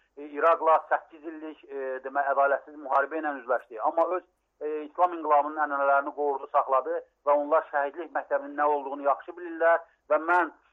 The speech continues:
e, Arazın o tayına toplaşıb Cəbrayılın, ondan sonra Zəngilanın, Qubadlının azad olunmasını sevinclə qeyd eləyən, bir-birini qucaqlayıb hönkürüb ağlayan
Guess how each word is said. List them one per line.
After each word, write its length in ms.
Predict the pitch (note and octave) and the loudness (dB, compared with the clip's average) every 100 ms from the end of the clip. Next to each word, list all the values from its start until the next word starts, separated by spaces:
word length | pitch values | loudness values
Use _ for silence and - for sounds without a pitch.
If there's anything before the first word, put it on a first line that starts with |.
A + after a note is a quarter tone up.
| - | -10
e, 240 | C#3+ D3 | -4 0
Arazın 400 | D3 D3+ D3+ D#3+ | 4 6 4 2
o 140 | F3+ F3 | -2 0
tayına 340 | D#3 D#3 D#3+ | 2 2 0
toplaşıb 460 | D#3 D3 D3 D3 D#3+ | -4 0 0 0 -8
Cəbrayılın, 760 | C#3+ C#3+ C#3 C#3+ C#3 D3 D3+ C3+ _ _ - | 2 2 4 4 4 2 0 -2 _ _ -14
ondan 220 | C3+ C#3+ | -6 -6
sonra 200 | C#3 D3 | -4 -4
Zəngilanın, 680 | C3 C#3+ C#3+ C#3 C#3+ C#3+ D3+ | -2 0 -2 0 2 2 0
Qubadlının 500 | C3+ C#3 D3 C3 D3+ | -6 2 2 2 -2
azad 280 | D#3 C#3+ C#3+ | 0 2 0
olunmasını 680 | C#3+ C#3+ C#3+ C3+ - D3 C#3 - _ _ - | 0 -4 -2 -2 -2 -2 -2 -4 _ _ -10
sevinclə 440 | D3 F3 - D3 C#3 | -8 -8 -6 -2 -2
qeyd 240 | C3 C#3+ C3+ | -2 -8 -6
eləyən, 360 | C3+ C3+ B2+ | -6 -2 -2
bir-birini 420 | C#3+ E3+ D#3 D3+ D3+ | -2 -8 -8 -10 -12
qucaqlayıb 540 | C#3+ D3 C#3+ D3+ D3 | 0 0 0 -8 -6
hönkürüb 380 | C#3+ C#3+ D3+ D3+ | -6 -6 -8 2
ağlayan 440 | D3 C#3 C#3+ D3 | 2 2 2 0